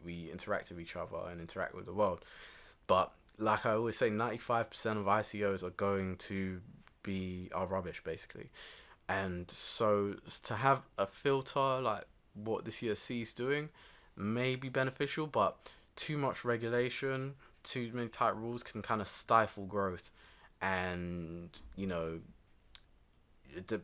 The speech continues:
depending on the rules, but what this is doing, and what the main point for this is that it's setting a, a precedent, it's setting the stage, it's setting a sort of template for other, um, regulation, re-, regulatory bodies,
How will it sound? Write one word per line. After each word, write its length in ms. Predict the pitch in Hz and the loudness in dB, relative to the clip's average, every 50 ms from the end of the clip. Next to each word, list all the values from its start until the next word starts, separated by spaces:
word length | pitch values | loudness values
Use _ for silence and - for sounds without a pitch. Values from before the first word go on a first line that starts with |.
| - - | -4 -8
depending 380 | 117 101 113 120 110 104 98 | -6 -2 -2 0 0 0 0
on 100 | 95 92 | 0 0
the 80 | 90 85 | -2 -2
rules, 400 | 90 107 107 95 82 82 - - | -2 -2 -2 -2 -2 -6 -6 0
but 260 | - 87 85 71 - - - - - - - - _ - - | 2 2 2 2 0 -6 -18 -20 -20 -20 -20 -20 _ -18 -10
what 380 | 110 117 135 143 - - 123 | 0 4 6 6 6 6 2
this 260 | 123 131 123 - - | -2 -2 -2 -2 -4
is 160 | 117 104 95 - | -6 -6 -6 -4
doing, 540 | - 120 127 123 98 82 76 78 85 87 - | -2 0 0 2 0 0 -2 -4 -6 -8 -8
and 100 | - 95 | -8 -8
what 120 | 95 80 76 | -8 -6 -6
the 60 | 92 | -2
main 360 | 95 101 104 107 104 98 90 | 0 2 2 2 2 0 -2
point 440 | - - - 104 95 85 - - - | -2 0 0 0 0 0 -6 -12 -14
for 140 | - - 98 | -14 -10 -2
this 320 | 101 110 107 95 - - | 0 0 0 0 -2 -4
is 140 | - - - | -10 -6 0
that 240 | - 90 82 65 65 | 4 4 4 4 2
it's 80 | - | -4
setting 360 | - - - 123 98 90 95 | -4 0 2 2 4 4 2
a, 320 | 95 90 85 82 - - 92 | 0 -2 -4 -6 -4 2 4
a 140 | 87 82 80 | 4 4 4
precedent, 720 | - - - - 120 113 - 107 85 85 82 85 - - | 0 -4 0 2 2 2 2 -2 -4 -2 -2 -4 -2 -4
it's 120 | - 87 | -4 -4
setting 320 | - - 117 90 90 92 90 | 0 2 2 4 4 2 0
the 100 | 90 85 | 0 -2
stage, 600 | - - - - 107 104 98 98 95 92 92 90 | -4 -4 2 4 6 6 6 6 2 0 0 -2
it's 180 | 87 - - | -4 -4 -4
setting 320 | - - 123 107 95 95 95 | -2 2 2 2 4 2 0
a 60 | 95 | -2
sort 300 | 92 - - 110 87 82 | -2 -2 -2 -2 -2 -2
of 160 | - - - | -4 -4 0
template 440 | - 131 120 110 - 101 95 82 - | 0 0 0 2 0 0 0 0 0
for 260 | - - 101 92 85 - - | -2 2 2 4 4 6 6
other, 420 | 110 110 107 107 104 101 101 95 - - - - - - - - - - - | 6 6 6 4 4 2 2 -2 -6 -12 -20 -18 -18 -18 -18 -20 -8 2 4
um, 600 | 92 95 95 95 95 95 92 90 87 92 107 - - | 6 8 8 6 4 2 0 -2 -4 -6 -8 -6 2
regulation, 640 | 110 104 101 95 101 101 104 104 101 - - - - - | 4 4 4 4 4 4 4 2 2 0 -4 -6 -10 -10
re-, 180 | 113 107 104 101 98 | -4 -2 -2 -2 0
regulatory 540 | - 113 110 104 104 104 - - 104 98 95 | 2 0 2 2 0 -2 -2 0 -2 -2 -2
bodies, 520 | 92 104 107 110 107 107 107 107 104 - | 0 2 2 2 2 2 0 0 -2 -4